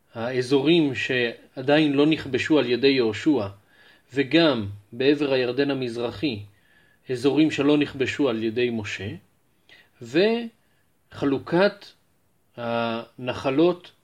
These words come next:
של שבט ראובן, שבט גד וחצי שבט מנשה. לאורך כל התיאורים האלו, ה-, אה, תיאור הנחלות הולך מדרום לצפון.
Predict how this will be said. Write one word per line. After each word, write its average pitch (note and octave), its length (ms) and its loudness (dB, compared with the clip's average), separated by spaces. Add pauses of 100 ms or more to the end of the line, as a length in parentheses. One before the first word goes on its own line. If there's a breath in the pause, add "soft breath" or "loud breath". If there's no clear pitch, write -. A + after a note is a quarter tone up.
(360)
של A#2 420 -6 (120)
שבט C#3+ 440 -2
ראובן, D3+ 640 0
שבט A#2 460 -6
גד D3+ 340 6 (140)
וחצי B2 520 -6
שבט A2+ 440 -6
מנשה. A2+ 380 -6 (800 soft breath)
לאורך G3+ 440 4
כל G3 220 4
התיאורים C#3 580 0
האלו, G#3+ 420 0 (720)
ה-, B2+ 520 2 (520)
אה, A#2 600 -6 (840)
תיאור F3+ 300 4
הנחלות E3 680 4
הולך D3+ 420 2
מדרום D3+ 680 4
לצפון. A#2+ 580 -4